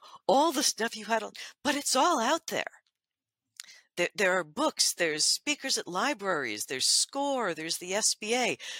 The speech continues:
All this information is out there, and they're looking to help you. So absolutely, if,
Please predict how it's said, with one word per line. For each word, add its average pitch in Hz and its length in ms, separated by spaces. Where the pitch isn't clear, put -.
All 277 220
this 302 280
information 214 760
is 196 220
out 202 300
there, 120 280
and 156 140
they're 151 140
looking 175 560
to - 160
help 170 340
you. - 140
So 151 440
absolutely, 214 880
if, 135 300